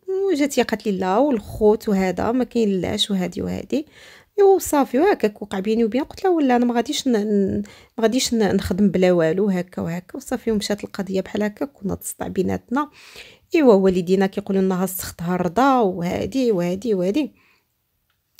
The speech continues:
صافي، ها انا فتحت كلشي، انا عاد فسرت، فسرت ال-، المنامه ديالك، انا فسرتها لك كامله. ايوا اختي، شنقول لك؟ حسبي الله ونعم الوكيل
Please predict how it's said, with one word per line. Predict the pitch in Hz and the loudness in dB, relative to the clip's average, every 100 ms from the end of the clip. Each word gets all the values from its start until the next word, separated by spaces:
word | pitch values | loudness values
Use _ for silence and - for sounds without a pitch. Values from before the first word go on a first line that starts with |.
| - | -16
صافي، | - 208 208 262 | -4 -4 0 0
ها | 214 208 | 0 0
انا | 202 | -2
فتحت | - - - - | -2 -10 -14 -2
كلشي، | 196 208 208 196 185 | 2 4 2 2 0
انا | 180 | 0
عاد | 202 - - - - - - | -2 -6 -12 -12 -12 -16 -10
فسرت، | - - 196 - - - | -6 -2 -2 -4 -10 -10
فسرت | - - 208 190 - | -10 -2 -2 -2 -6
ال-، | - 185 - 185 | 0 0 0 2
المنامه | 190 196 185 170 | 4 6 4 2
ديالك، | 165 160 156 - _ _ _ - _ _ | 0 -4 -4 -10 _ _ _ -20 _ _
انا | 180 170 | -4 -4
فسرتها | - - - 185 | -4 -6 -4 -4
لك | 175 - | -6 -6
كامله. | 175 170 170 175 _ _ - - - - - - - - - _ _ 262 | -6 -4 -6 -12 _ _ -20 -20 -20 -20 -20 -20 -20 -20 -20 _ _ 6
ايوا | 294 | 6
اختي، | 285 - | 6 2
شنقول | 277 254 240 214 | 0 0 0 -2
لك؟ | |
حسبي | - 233 196 220 | -2 -4 2 4
الله | 208 208 208 | 4 4 4
ونعم | 208 185 | 4 4
الوكيل | 196 196 190 185 196 | 2 2 0 0 -2